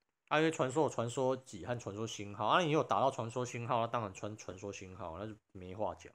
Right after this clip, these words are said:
了。那再来就是，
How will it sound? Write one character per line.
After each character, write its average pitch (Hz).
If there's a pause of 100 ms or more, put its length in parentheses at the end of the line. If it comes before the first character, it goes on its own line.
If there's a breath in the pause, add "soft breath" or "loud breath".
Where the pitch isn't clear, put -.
了。 101 (1040 loud breath)
那 123
再 175
来 107
就 139
是， 110